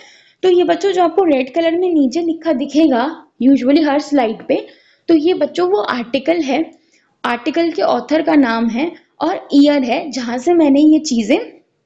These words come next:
note down करी हैं, जहाँ से मैंने ये चीज़ें source करी हैं, ठीक है। तो अगर आपको इसमें कोई डाउट लग रहा हो या फिर इसमें आप और detail में और in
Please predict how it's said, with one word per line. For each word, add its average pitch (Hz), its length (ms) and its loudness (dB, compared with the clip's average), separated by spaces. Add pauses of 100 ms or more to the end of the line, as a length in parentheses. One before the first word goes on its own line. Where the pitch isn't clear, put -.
(520)
note 277 360 4
down 262 240 -2
करी 214 200 -4
हैं, 247 120 -4
जहाँ 254 180 -6
से 277 120 -2
मैंने 277 220 2
ये 285 60 0
चीज़ें 233 340 0
source 269 400 2
करी 220 320 -2
हैं, 208 100 -8 (540)
ठीक 294 140 -2
है। 427 100 -2 (300)
तो 339 60 0
अगर 311 200 2
आपको 311 320 -2
इसमें 294 380 0
कोई 330 180 -2
डाउट 247 340 -2
लग 247 200 0
रहा 240 100 0
हो 240 80 0
या 247 140 0
फिर 269 160 -6
इसमें 269 240 -2
आप 285 160 -2
और 277 260 2
detail 240 520 -2
में 269 100 2
और 302 380 0
in 311 140 6